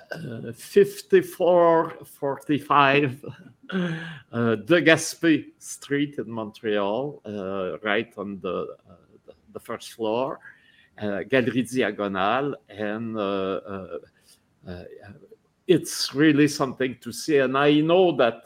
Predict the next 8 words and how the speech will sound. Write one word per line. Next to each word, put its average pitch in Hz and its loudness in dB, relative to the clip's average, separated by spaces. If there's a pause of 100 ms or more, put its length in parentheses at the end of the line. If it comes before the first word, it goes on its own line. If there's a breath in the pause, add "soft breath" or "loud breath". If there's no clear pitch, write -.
(120)
many 117 -6
people 117 -6
will 110 0
rush 123 -2
to 113 -16
see 120 -6
it 151 -4
because 123 -6